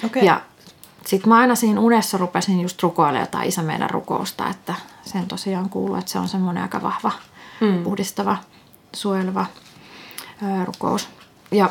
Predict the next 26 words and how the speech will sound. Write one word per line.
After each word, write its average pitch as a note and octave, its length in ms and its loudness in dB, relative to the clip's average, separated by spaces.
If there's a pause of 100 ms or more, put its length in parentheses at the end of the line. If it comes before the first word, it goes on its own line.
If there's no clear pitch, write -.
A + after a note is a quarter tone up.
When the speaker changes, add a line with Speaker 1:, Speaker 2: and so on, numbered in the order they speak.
(140)
Speaker 2:
pyysin G3+ 300 6
sitten F#3+ 280 0
ihan F3+ 160 4
pappiikin F#3+ 520 -2
siunaamaan F#3+ 680 0
kodin G3+ 300 0
ja G3 80 0
näin, G#3 240 2
että, G3 240 0 (840)
että F#3 180 -2
sitä F#3 220 4
just F#3 220 2
haluaa F#3+ 260 4
varoittaa G3 560 4
niinku - 460 -2 (520)
ihmisiä, F3 460 2
että E3+ 140 -6
vaikka E3+ 220 -4
se - 100 -4
on E3 60 -4
hirveän E3+ 400 2
jännää, F3 520 2 (480)
niinku, E3 380 -2
että - 240 -6
joo, C#3 220 0
haluaisi D3 500 0